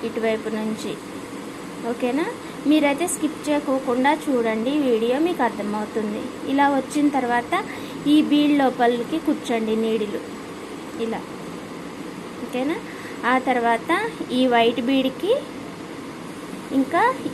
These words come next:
ఈ డ్రాప్కి కూడా కుచ్చేసేయండి, ఓకేనా? ఇప్పుడు మనకి నీడిలు థ్రెడ్ కిందకు వచ్చినాయి కాబట్టి ఈ బీడ్ ఇటువైపు నుంచి కుచ్చాల, ఓకేనా? ఆ తర్వాత ఇంకొక వన్ బీడ్, రౌండ్ బీడ్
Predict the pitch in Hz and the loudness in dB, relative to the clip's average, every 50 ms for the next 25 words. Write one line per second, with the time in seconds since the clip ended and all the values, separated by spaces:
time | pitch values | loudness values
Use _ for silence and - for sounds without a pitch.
0 | - 262 262 226 202 247 247 233 220 220 226 240 233 - - 240 226 233 247 320 | 0 0 0 2 2 4 4 4 4 4 2 0 -2 -2 0 2 4 4 4 4
1 | 415 494 494 - - - - 220 - - - 220 214 214 - 220 196 196 190 202 | 4 2 0 -2 -4 -2 -2 -2 -2 -2 -2 -2 -2 -2 -4 -4 -4 -4 -4 -6
2 | 190 208 - - - - - - - - - - 311 302 302 339 359 - - 302 | -6 -8 -10 -10 -12 -12 -12 -12 -12 -12 -6 -2 0 2 2 2 0 0 -2 -2
3 | - - - 330 294 294 285 277 277 262 302 285 277 277 285 285 277 285 269 269 | -2 0 2 4 6 6 6 6 4 4 4 4 6 6 6 4 4 4 4 4
4 | 320 381 466 539 - - - - - 254 254 226 220 254 320 359 - - 330 285 | 4 4 4 2 0 -2 -4 0 2 2 2 4 2 2 0 0 2 4 6 6
5 | 277 302 311 311 277 277 - 277 233 220 220 214 - 226 214 226 214 233 220 220 | 6 6 4 2 0 0 0 -2 -2 -2 -2 -2 -2 0 0 2 2 0 0 0
6 | - - 440 523 - - - - - - - - 277 294 294 285 277 220 220 285 | 0 0 2 2 0 -2 -6 -12 -12 -10 -2 2 4 6 6 6 4 4 6 6
7 | 302 302 302 302 254 320 392 523 605 605 - - 330 - - - 277 302 - 277 | 8 8 8 8 6 4 4 2 0 -2 -4 -8 -8 -8 -2 0 2 2 4 4
8 | 302 294 277 - 247 247 247 240 240 - 349 381 - 381 330 - - - 233 208 | 4 2 2 2 2 2 2 2 0 -2 -4 -2 0 0 -2 0 -2 -2 -2 0
9 | 196 180 180 - - - - - - - - - - 254 247 - 269 269 320 427 | 0 -2 -2 -4 -6 -10 -10 -12 -12 -12 -10 -8 -6 -6 -2 -2 0 0 0 0
10 | - - - - - - - - - 233 247 262 262 262 269 262 262 269 277 269 | -2 -4 -8 -10 -10 -10 -12 -4 0 4 4 4 4 4 2 2 2 2 2 2
11 | 269 - 339 349 302 - 240 262 262 254 254 254 254 - 254 254 247 240 240 240 | 2 2 2 2 2 2 2 2 2 2 0 -2 0 0 0 0 2 2 0 2
12 | 233 233 247 233 233 - - - - - - - - - - 226 240 - - - | 2 4 4 4 4 2 -2 -8 -8 -8 -8 -8 -8 -6 -4 -4 -4 -2 0 2
13 | 233 226 226 233 233 226 240 262 254 | 2 4 4 4 4 4 4 4 4